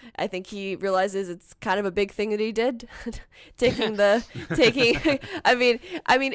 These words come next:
Speaker 1: in the sense of, you know, yeah, he doesn't have a career anymore. He's kind of never gonna work in this town again type my t-, mentality. But aside from that, you know, he's, he's taken on an entire life form that he's now responsible for.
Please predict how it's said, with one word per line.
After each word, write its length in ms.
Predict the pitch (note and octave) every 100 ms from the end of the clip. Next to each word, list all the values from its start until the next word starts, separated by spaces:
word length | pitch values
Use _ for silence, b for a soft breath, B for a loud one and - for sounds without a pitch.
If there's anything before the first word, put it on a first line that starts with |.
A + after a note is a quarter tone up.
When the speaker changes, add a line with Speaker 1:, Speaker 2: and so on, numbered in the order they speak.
| -
Speaker 1:
in 140 | C#4
the 80 | C4
sense 260 | C4 A#3+ A3+
of, 100 | G3+
you 80 |
know, 100 | G3+
yeah, 200 | F#3 G3
he 120 | G3+ F#3+
doesn't 180 | G#3
have 100 | F#3+
a 60 | G3
career 320 | - G3 G3
anymore. 420 | F#3 F#3 F3+ F#3
He's 220 | G3+ F#3+ -
kind 180 | F#3+
of 100 | F3
never 220 | F3+ E3 F#3+
gonna 180 | F3+
work 160 | F3 F3+
in 60 | F#3+
this 140 | F#3+
town 240 | G#3+ F3+
again 260 | E3+ F3 F3+
type 220 | G#3 C#3+
my 140 | D#3+ F3
t-, 100 | -
mentality. 600 | F#3+ F#3 G#3+ F3+ F3+ F3
But 240 | F3 D#3+
aside 340 | F3 G#3+ G#3 G#3
from 160 | F#3
that, 220 | F3+ D#3+ E3
you 100 | F3+
know, 140 | D#3+
he's, 200 | G3+ G#3 -
he's 180 | G#3+
taken 320 | - B3 B3 A3+
on 140 | G#3
an 80 | G3
entire 400 | G3 A3 F3+ E3+
life 240 | F#3 F#3+
form 240 | F3+ E3 E3+
that 100 | G3
he's 200 | F3+ F#3+
now 160 | D#3+
responsible 560 | E3 - G3 F#3+ E3+ D3+
for. 400 | E3 E3+ E3+